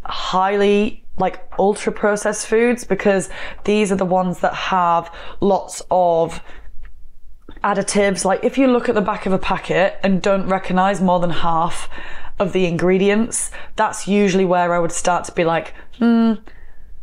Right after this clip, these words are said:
maybe avoid those for a bit." But then, saying that, I eat a lot of protein bars and they include a lot of those things. So again, everything in moderation, that can be part of my twenty percent of the time eating those sorts of things.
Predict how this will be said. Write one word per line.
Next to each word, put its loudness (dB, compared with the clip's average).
maybe 4
avoid -2
those 0
for -2
a 2
bit." 2
But 0
then, 0
saying 0
that, 2
I 2
eat 4
a 2
lot 2
of -4
protein 2
bars 2
and 0
they 2
include 2
a 2
lot 0
of -6
those 2
things. -2
So 2
again, 2
everything 0
in 2
moderation, 2
that -2
can -2
be 2
part 0
of -4
my 2
twenty -4
percent -2
of -8
the -4
time 0
eating -4
those -2
sorts -4
of -8
things. 0